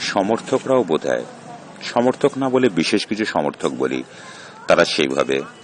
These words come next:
তারা হয়তো একটু স্বার্থ নিয়ে ইস্টবেঙ্গল ক্লাবকে সমর্থন করেন। ইস্টবেঙ্গল ক্লাব জিতলে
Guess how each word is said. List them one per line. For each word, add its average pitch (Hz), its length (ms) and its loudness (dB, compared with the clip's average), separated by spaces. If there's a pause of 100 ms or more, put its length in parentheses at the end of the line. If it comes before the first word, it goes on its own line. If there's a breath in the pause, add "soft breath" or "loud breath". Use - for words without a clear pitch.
(320)
তারা 120 220 8
হয়তো 127 400 6 (160)
একটু - 180 -10
স্বার্থ - 560 2
নিয়ে 117 240 2
ইস্টবেঙ্গল 76 680 -4
ক্লাবকে 80 320 0
সমর্থন 67 600 -4
করেন। 67 340 0 (500 loud breath)
ইস্টবেঙ্গল 85 460 4
ক্লাব 87 300 4
জিতলে 92 640 6